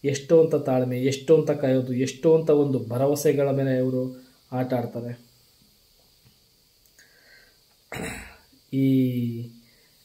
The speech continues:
ಮಿಡಲ್ ಕ್ಲಾಸ್, ಅಂದರೆ ಈ ಕೆ ಎಸ್ ಆರ್ ಟಿ ಸಿ ಜಾಬ್ ಬೇಕು ನಮಗೆ ಅಂತ ಒಂದು ಪ್ರೀತಿಯಿಂದ ಕಾಯ್ಕೊಂಡು ಕೂತಿರುವಂತಹ ಅಭ್ಯರ್ಥಿಗಳ ಬಗ್ಗೆ ಇವರಿಗೊಂಚೂರು ಅರಿವಿಲ್ಲ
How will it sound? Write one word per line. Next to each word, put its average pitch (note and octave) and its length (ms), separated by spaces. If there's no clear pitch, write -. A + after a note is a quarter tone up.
ಮಿಡಲ್ E3 260
ಕ್ಲಾಸ್, D#3+ 420
ಅಂದರೆ D3 680
ಈ C3 380
ಕೆ - 260
ಎಸ್ E3 220
ಆರ್ D3+ 120
ಟಿ D3+ 100
ಸಿ D3+ 200
ಜಾಬ್ C3+ 340
ಬೇಕು C#3+ 260
ನಮಗೆ C#3 240
ಅಂತ C3+ 180
ಒಂದು C3 240
ಪ್ರೀತಿಯಿಂದ D#3+ 600
ಕಾಯ್ಕೊಂಡು D3 640
ಕೂತಿರುವಂತಹ C#3 760
ಅಭ್ಯರ್ಥಿಗಳ C3+ 560
ಬಗ್ಗೆ B2 600
ಇವರಿಗೊಂಚೂರು C#3 1040
ಅರಿವಿಲ್ಲ A#2 500